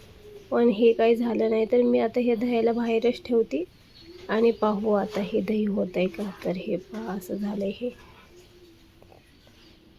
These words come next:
तर असं झालं होतं माझ्याकडनं. आणि हे पाणी,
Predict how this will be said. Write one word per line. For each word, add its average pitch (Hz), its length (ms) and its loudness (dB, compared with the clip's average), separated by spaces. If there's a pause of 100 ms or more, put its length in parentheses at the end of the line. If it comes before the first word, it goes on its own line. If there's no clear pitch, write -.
(1200)
तर 226 100 0
असं 220 260 -2
झालं 214 260 -2
होतं 214 220 -2
माझ्याकडनं. 214 680 -4 (640)
आणि 220 240 0
हे 226 180 2
पाणी, 208 500 -2